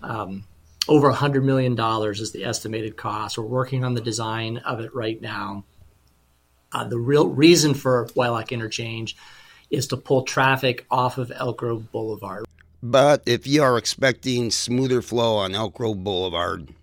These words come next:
Speaker 2: don't get too excited. It's gonna be a few more years.
Speaker 1: Because of that, I don't have a good time frame, but when that might be completed, but my guess is it's probably a good five to ten years away, um, from construction on that project.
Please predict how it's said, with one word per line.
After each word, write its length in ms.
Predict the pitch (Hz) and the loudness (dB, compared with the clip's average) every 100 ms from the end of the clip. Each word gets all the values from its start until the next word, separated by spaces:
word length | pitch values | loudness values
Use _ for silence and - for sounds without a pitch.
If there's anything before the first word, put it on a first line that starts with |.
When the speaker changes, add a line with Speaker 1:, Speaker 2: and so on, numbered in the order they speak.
| _ _ _ _ | _ _ _ _
Speaker 2:
don't 220 | 123 123 | -4 -2
get 200 | 135 113 | -2 -4
too 200 | - 117 | -2 -4
excited. 600 | 90 - 85 80 82 78 - - | -2 -4 -4 -6 -8 -12 -16 -18
It's 180 | 101 80 | -12 -10
gonna 220 | 147 113 | -6 -6
be 360 | 90 80 76 - - | -8 -10 -10 -14 -14
a 100 | - | -14
few 260 | - 92 80 | -12 -12 -10
more 240 | 80 80 | -10 -10
years. 560 | 78 67 62 - - - _ _ - | -10 -12 -12 -12 -12 -12 _ _ -6
Speaker 1:
Because 380 | 135 - 147 135 | -4 0 0 0
of 200 | 120 117 | -2 0
that, 320 | 131 135 143 | 4 4 2
I 80 | 135 | -2
don't 200 | 120 131 | -2 0
have 180 | 127 120 | 0 -2
a 20 | |
good 180 | 131 123 | -2 -2
time 220 | 135 131 | -2 -2
frame, 180 | 165 151 | -2 -2
but 80 | 123 | -2
when 160 | 127 | -2
that 140 | 131 131 | -2 -2
might 180 | 131 135 | -4 -4
be 120 | 135 | -4
completed, 440 | 123 - 135 135 | -4 -2 -2 -2
but 120 | 131 | -4
my 180 | 117 117 | -6 -4
guess 340 | 120 123 123 127 | -2 -2 -2 -4
is 140 | 117 | -6
it's 160 | 113 - | -8 -8
probably 380 | 120 120 123 | -6 -2 -4
a 40 | 113 | -4
good 160 | 120 | -8
five 360 | - 110 110 110 | -8 -6 -6 -8
to 80 | 110 | -12
ten 260 | - 110 | -14 -12
years 180 | 113 110 | -12 -12
away, 480 | 104 104 104 98 92 - - - | -14 -14 -14 -14 -16 -20 -20 -16
um, 220 | - 104 | -12 -12
from 200 | - 101 | -10 -10
construction 580 | 95 101 - 98 - 104 | -10 -10 -10 -10 -10 -10
on 100 | 98 | -10
that 180 | 95 101 | -12 -12
project. 460 | - 101 95 90 | -10 -10 -10 -16